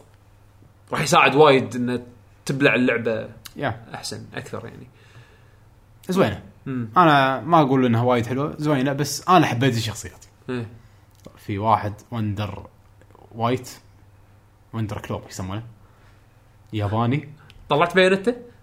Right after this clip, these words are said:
Speaker 2: لا، ما طلعت بايونيتا. آه،
Speaker 1: تمام.
Speaker 2: أدري إن في لها
Speaker 1: إيه.
Speaker 2: سالفة، بس خ-،
Speaker 1: في، في أنلوكبل، شخصيات أنلوكبل.
Speaker 2: وندر وايت يتكلم جابانيسو. ولك عجيب، عجيب، عجيب. هذا لما يتكلم أتحطه، بس حسافة، بس حوارات
Speaker 1: لا،
Speaker 2: وايد.
Speaker 1: لا، ترى، ترى تمثيل، تمثيل إنجليزي.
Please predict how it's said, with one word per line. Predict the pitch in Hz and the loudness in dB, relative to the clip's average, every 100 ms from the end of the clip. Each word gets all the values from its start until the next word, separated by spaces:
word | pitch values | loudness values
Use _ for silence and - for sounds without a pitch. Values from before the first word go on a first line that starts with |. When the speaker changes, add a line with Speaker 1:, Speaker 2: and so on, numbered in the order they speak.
| _ - | _ -2
Speaker 2:
لا، | 120 | 0
ما | 101 | 0
طلعت | 90 - | -4 -12
بايونيتا. | - - | -18 -12
آه، | |
Speaker 1:
تمام. | - 180 170 190 | 0 2 4 4
Speaker 2:
أدري | 160 | 2
إن | 139 | 2
في | 123 117 | 0 0
لها | 113 | -2
Speaker 1:
إيه. | 98 | -2
Speaker 2:
سالفة، | 98 95 95 | -6 -6 -10
بس | - | -12
خ-، | - - - | -14 -16 -4
Speaker 1:
في، | 202 214 | 2 6
في | 226 | 8
أنلوكبل، | 208 202 190 139 131 123 120 117 113 120 - | 8 6 6 2 2 0 -4 -6 -10 -14 -12
شخصيات | 143 147 127 | -6 -4 -4
أنلوكبل. | 120 117 | -4 -4
Speaker 2:
وندر | 120 123 117 113 | -2 0 0 2
وايت | 123 139 147 147 - - _ - | 4 4 4 -2 -14 -20 _ -20
يتكلم | - 131 120 110 | -10 -4 -2 -2
جابانيسو. | 107 107 107 123 123 147 135 - - - - - | -2 -2 0 0 -2 -6 -8 -14 -12 -12 -12 -10
ولك | 147 135 127 - | -4 -4 -4 -8
عجيب، | 117 113 117 117 - - - 117 | -6 -2 -2 -2 -6 -14 -14 -10
عجيب، | 117 120 117 135 151 131 113 - | -4 -2 0 6 8 6 2 -6
عجيب. | - 123 139 147 135 120 - - - 226 131 | -4 -2 4 6 6 2 -10 -18 -8 -2 4
هذا | 147 180 151 143 | 8 8 8 4
لما | 139 | 4
يتكلم | 139 139 180 175 139 - | 2 2 2 4 2 0
أتحطه، | 135 - 160 | -4 -2 -2
بس | 123 | -2
حسافة، | 131 226 180 | 2 4 6
بس | 127 | 4
حوارات | 110 131 170 180 | 0 2 4 4
Speaker 1:
لا، | 135 | 6
Speaker 2:
وايد. | 165 160 | 6 6
Speaker 1:
لا، | 165 | 2
ترى، | 156 156 160 | 2 4 6
ترى | 165 | 4
تمثيل، | 139 139 170 165 151 147 135 | 0 -2 0 2 2 2 0
تمثيل | 131 165 156 | -4 -4 -2
إنجليزي. | 131 156 156 139 117 110 | 6 6 8 4 2 -4